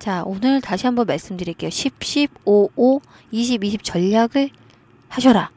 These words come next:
자, 근데 이제 어떻게 하죠? 주가가 빠졌는데 어떻게 해야 됩니까? 라고 말씀하는데 다시 한번 반등이 나올 거예요. 어떠한 이유인지 말씀을 드릴게요.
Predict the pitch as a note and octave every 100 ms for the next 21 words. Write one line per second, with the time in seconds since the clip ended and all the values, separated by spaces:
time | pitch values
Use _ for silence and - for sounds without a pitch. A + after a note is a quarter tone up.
0 | _ _ - - - _ - G3 A3+ A#3+
1 | B3+ G3+ A3 F3+ - G#3+ G3 A3 - -
2 | C#4+ C4+ C4+ C4+ C#4+ D4 C4+ A#3+ F3 -
3 | - A#3 G#3+ G3 F#3+ - F3+ E3+ E3+ E3
4 | E3 - F3 E3+ F3+ - A3 C#4 C4+ C#4
5 | C#4 - F#3+ G3+ A#3+ G3+ E3 - F3+ E3+
6 | D#3 - - - - - - - G#3+ -
7 | C#4+ C#4+ G#3 A3 B3 A#3 G3+ D#3+ - F#3
8 | F3 G3+ G3+ - E3